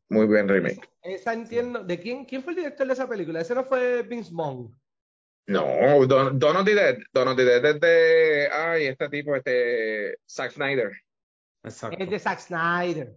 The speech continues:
Speaker 2: de Zack
Speaker 1: Sí.
Speaker 2: Snyder, de Zack Snyder, de Zack Snyder, sí, sí, sí, sí, sí.
Speaker 3: Sí, un buen
Speaker 1: Pero
Speaker 3: remake también, Battlestar Galactica.
Speaker 1: Ah, la película.
Speaker 3: Sí, la
Speaker 1: Ujú.
Speaker 3: se-, la serie completa.
Speaker 1: La serie también.
Speaker 3: Sí.
Speaker 2: O sea, es que yo nunca he visto Battlestar Galactica.
Speaker 3: Está bien cabrona.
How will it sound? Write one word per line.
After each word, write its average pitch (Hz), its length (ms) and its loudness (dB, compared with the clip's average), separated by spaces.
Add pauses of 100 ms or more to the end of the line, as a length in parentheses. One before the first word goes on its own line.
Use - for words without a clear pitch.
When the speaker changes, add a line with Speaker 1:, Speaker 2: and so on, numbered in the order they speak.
(100)
Speaker 2:
de 139 100 -18
Zack 135 160 -18
Speaker 1:
Sí. - 60 -20
Speaker 2:
Snyder, 156 420 -6
de 139 120 -14
Zack 139 160 -18
Snyder, 151 460 -10
de 131 120 -16
Zack 131 140 -20
Snyder, 139 300 -16
sí, 123 240 -20
sí, 123 240 -20
sí, - 200 -20
sí, - 200 -20
sí. - 200 -20
Speaker 3:
Sí, 117 200 -6
un 151 160 -2
buen 131 200 0
Speaker 1:
Pero 156 140 0
Speaker 3:
remake - 260 -2
también, 120 320 -4
Battlestar 120 400 -2
Galactica. 101 760 -6 (1600)
Speaker 1:
Ah, 131 260 -2
la 139 100 -4
película. 110 460 -4 (1300)
Speaker 3:
Sí, 98 540 -10
la 98 220 -6
Speaker 1:
Ujú. - 80 -6
Speaker 3:
se-, 95 200 2
la 101 180 -2
serie 160 300 2
completa. 131 360 0
Speaker 1:
La 123 60 -6
serie 151 240 2
también. 135 460 0 (100)
Speaker 3:
Sí. 110 220 -2
Speaker 2:
O - 40 -14
sea, 175 160 -8
es 175 100 -8
que 165 140 -8
yo 139 120 -8
nunca 156 280 -6
he 175 40 -4
visto 175 240 -8
Battlestar 165 400 -12
Galactica. 156 540 -18
Speaker 3:
Está 98 180 -4
bien 107 200 -2
cabrona. 101 500 -2